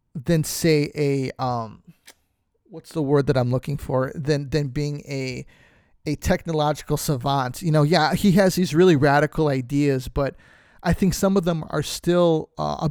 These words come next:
a, a bit of a ways off. And this one, I think, will be even more disconcerting to the people who don't want to put chips into them. And he recently, uh, created a company called Neuralink, and he debuted it,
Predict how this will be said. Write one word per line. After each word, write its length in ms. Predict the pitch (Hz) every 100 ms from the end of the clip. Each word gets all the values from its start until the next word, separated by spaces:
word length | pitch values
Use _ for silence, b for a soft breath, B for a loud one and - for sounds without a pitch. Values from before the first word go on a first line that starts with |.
| 185
a, 40 |
a 40 | 147
bit 160 | 170
of 80 | 151
a 60 | 143
ways 260 | 151 131
off. 280 | 139 139 -
And 140 | 160
this 200 | 180 -
one, 300 | 165 151 143 -
I 140 | 143 170
think, 440 | - 151 - - _ _ _ _ _ _ _ _ _
will 260 | 139 143 156
be 240 | 123 151 -
even 380 | 190 185 170 151
more 220 | 156 160
disconcerting 840 | - 139 - 143 - 151 139 139
to 120 | -
the 120 | 139
people 420 | - 147 - 123 B B B -
who 80 | 160
don't 240 | 170 165
want 160 | 151 143
to 40 |
put 160 | - 139
chips 280 | - - 143
into 200 | - 131
them. 220 | 123 123 B B B B -
And 460 | 165 147 139 131 - b b -
he 240 | - 226
recently, 760 | 175 214 - 202 170 160 151 -
uh, 140 | 143
created 380 | - 165 156 135
a 40 |
company 320 | - 156 - 147
called 280 | - 139
Neuralink, 720 | 131 131 143 135 127 127 - -
and 160 | 156 139
he 100 | 139
debuted 540 | 123 160 127 156 180
it, 140 | 175